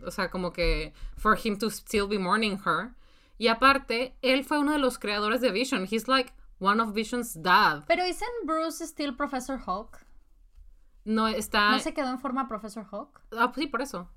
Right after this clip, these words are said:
Speaker 2: Bueno,
Speaker 1: Es
Speaker 2: eh,
Speaker 1: mitad,
Speaker 2: mm.
Speaker 1: mitad Bruce Banner, mitad
Speaker 2: Bueno, es que esto ya me todo un pedo, porque en el lore de Hulk,
Speaker 1: Ujú.
Speaker 2: el tema es que sí son como un Doctor Jekyll y Mister Hyde, donde,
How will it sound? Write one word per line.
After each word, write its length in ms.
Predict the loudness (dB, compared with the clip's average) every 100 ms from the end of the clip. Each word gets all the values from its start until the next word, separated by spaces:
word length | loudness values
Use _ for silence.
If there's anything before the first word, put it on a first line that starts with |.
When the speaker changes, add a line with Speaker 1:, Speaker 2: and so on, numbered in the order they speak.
| -12
Speaker 2:
Bueno, 420 | -2 0 0 -2
Speaker 1:
Es 160 | -2 4
Speaker 2:
eh, 20 |
Speaker 1:
mitad, 380 | 4 8 8 6
Speaker 2:
mm. 140 | 2
Speaker 1:
mitad 280 | -2 0 0
Bruce 160 | 2 2
Banner, 260 | 2 0
mitad 340 | -2 -2 -2 -2
Speaker 2:
Bueno, 380 | 0 2 2 0 -4
es 140 | -4
que 80 | -4
esto 180 | -2 -2
ya 140 | -2
me 180 | -2 -4 -8
todo 220 | -6 -2 0
un 180 | 0
pedo, 300 | 0 -2 -2
porque 300 | -6 -8 -6
en 200 | -6 -6
el 180 | -6 -4 -4
lore 500 | -2 -2 -2 -2 -4 -8
de 180 | -8 -10
Hulk, 480 | -6 -4 -6 -12 -20 _ -12
Speaker 1:
Ujú. 140 | -8 -6
Speaker 2:
el 140 | -6 -4
tema 360 | -4 -4 -4 -4
es 140 | -8
que 340 | -8 -6 -6 -8
sí 160 | -6 -4
son 200 | -2 -2
como 180 | -2
un 80 | -4
Doctor 320 | -4 -4 -4
Jekyll 300 | -6 -4 -4
y 40 | -6
Mister 360 | -8 -12 -16
Hyde, 440 | -8 -4 -2 -4 -8
donde, 520 | -8 -8 -6 -8 -10